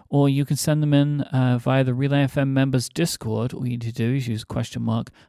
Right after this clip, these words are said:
Ask Upgrade, and you can send it in there. You get access to that, uh, Discord if you support this show with a Upgrade Plus membership. Go to get upgrade plus dot com. You can sign up. You'll get access to a bunch of wonderful benefits,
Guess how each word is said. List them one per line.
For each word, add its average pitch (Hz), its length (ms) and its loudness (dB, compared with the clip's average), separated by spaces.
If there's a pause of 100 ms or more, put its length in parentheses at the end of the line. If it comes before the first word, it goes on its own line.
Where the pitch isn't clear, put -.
Ask 113 300 -2
Upgrade, 113 520 -4
and 123 120 -2
you 123 80 -4
can 131 120 -4
send 107 240 -2
it 117 120 -2
in 113 200 -4
there. 123 320 -2 (300)
You 147 80 -6
get 156 140 4
access 175 380 0
to 208 180 0
that, 113 260 0 (220)
uh, 110 160 -6
Discord 110 440 -6
if 120 220 -6
you 117 300 2
support - 460 -2
this 139 200 0
show 151 480 0 (100)
with 151 280 -4
a 165 120 2 (120)
Upgrade 175 280 2
Plus - 240 -2
membership. 180 440 0
Go 139 80 -2
to 135 80 -2
get 170 180 2
upgrade 165 300 0
plus 156 200 2
dot 117 160 0
com. 147 300 4 (300)
You 285 80 -4
can 254 100 0
sign 170 300 2
up. 165 160 0 (260)
You'll 165 140 2
get 143 320 2
access 135 340 -4
to 139 100 -2
a 127 60 2
bunch 139 220 0
of 123 100 -6
wonderful 120 340 0
benefits, 120 540 0